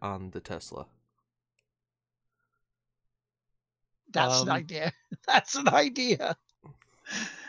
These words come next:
Speaker 2: Um, I w-, I would also put it to the chat as well, 'cause the chat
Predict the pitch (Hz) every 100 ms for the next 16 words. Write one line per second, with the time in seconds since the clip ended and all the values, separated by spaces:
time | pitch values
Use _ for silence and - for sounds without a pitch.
0 | - - _ _ _ _ _ _ 165 202
1 | 190 190 190 - - 180 214 254 254 208
2 | 202 190 302 262 247 - 185 196 208 -
3 | 170 - 202 - - 175 156 160 123 147
4 | 156 - 196